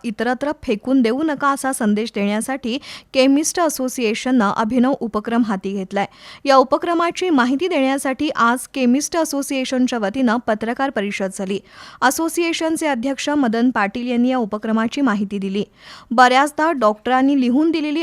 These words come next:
औषधं विकत घेतली जातात, पण आजारपणातून बरं झाल्यानंतर ही औषधं घरात पडून राहतात. अशी औषधं कालबाह्य होतात आणि ती वापरणं धोक्याचं असतं. त्यामुळं काही जण मुदतबाह्य औषधं कुठंही उघड्यावर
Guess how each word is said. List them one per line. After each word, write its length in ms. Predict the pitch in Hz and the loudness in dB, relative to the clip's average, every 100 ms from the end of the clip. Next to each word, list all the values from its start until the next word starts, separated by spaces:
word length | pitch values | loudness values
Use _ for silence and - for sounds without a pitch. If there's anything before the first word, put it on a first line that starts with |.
| - | 0
औषधं 560 | 233 233 269 254 202 | 0 0 -2 0 0
विकत 340 | 240 220 254 247 | -2 -4 -4 -4
घेतली 300 | 254 214 214 | -4 -4 -6
जातात, 340 | 202 190 196 196 - - - | -6 -4 -2 -4 -8 -20 0
पण 100 | 349 - | 2 6
आजारपणातून 840 | 254 254 285 359 359 349 359 440 381 | 4 6 2 0 2 2 2 0 2
बरं 180 | 302 | 2
झाल्यानंतर 680 | 294 285 262 262 220 233 285 | 0 0 2 2 2 2 0
ही 160 | 285 302 | -4 -2
औषधं 540 | 233 233 - 311 254 240 | -2 -2 -2 -2 0 -2
घरात 320 | 226 220 254 - | -4 -2 -2 0
पडून 220 | 320 220 | 0 0
राहतात. 380 | 196 202 202 208 - - - - | 0 -2 -2 -4 -4 -16 -20 -2
अशी 280 | 226 247 330 | -2 0 2
औषधं 540 | 285 247 - 262 269 | 2 2 -2 -2 -2
कालबाह्य 680 | 294 269 226 247 302 320 320 | -2 2 2 2 0 0 -2
होतात 500 | 262 254 269 208 202 | -2 -2 0 0 0
आणि 140 | 226 269 | -2 -2
ती 80 | 311 | 0
वापरणं 500 | 247 208 262 285 302 | 2 2 0 0 0
धोक्याचं 500 | 269 196 196 196 185 | 0 -2 -4 -4 -6
असतं. 220 | 196 - 202 - - - - | -4 -2 -4 -4 -20 -4 4
त्यामुळं 320 | 285 285 339 - | 4 4 0 2
काही 340 | 294 269 359 440 | 4 4 0 0
जण 180 | 262 240 | 2 2
मुदतबाह्य 680 | 277 240 240 269 302 302 320 | 4 4 0 -2 -2 -2 2
औषधं 540 | 220 220 269 269 220 277 - | 2 0 -2 0 0 -2 -4
कुठंही 440 | 277 - 311 339 - | -6 -4 -2 -2 -2
उघड्यावर 540 | 233 226 233 269 | -4 -2 0 0